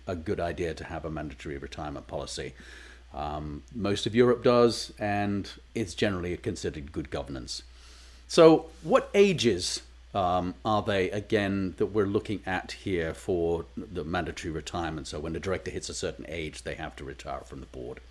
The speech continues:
So again, we're looking at something that's actually, uh, going downhill since two thousand eighteen. <laughs> I was hoping it was the other way around, but it's not. Um, so what we have here, it's just getting a little woolier.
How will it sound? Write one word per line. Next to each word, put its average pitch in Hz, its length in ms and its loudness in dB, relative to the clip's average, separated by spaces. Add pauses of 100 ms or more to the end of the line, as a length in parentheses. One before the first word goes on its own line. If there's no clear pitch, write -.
(720)
So 139 180 10
again, 202 280 10
we're 147 80 12
looking 135 380 8
at 120 200 2
something 117 420 2
that's 110 160 2
actually, 113 560 2 (420)
uh, 92 160 -2
going 107 300 4
downhill 113 600 4 (760)
since 110 200 -2
two 123 140 -2
thousand 107 320 2
eighteen. - 460 4 (340)
<laughs> - 360 -20
I 98 80 -2
was 110 180 0
hoping 120 260 6
it 120 60 0
was 117 100 -2
the 127 80 6
other 123 120 8
way 127 100 12
around, 131 240 10
but 117 100 6
it's 127 140 2
not. 117 220 4 (120)
Um, 135 360 8 (600)
so 147 360 12
what 131 260 6
we 165 100 4
have 147 300 6
here, 127 560 8 (440)
it's - 220 4
just - 300 2 (600)
getting 117 240 6
a 110 40 4
little 104 240 0
woolier. 98 420 2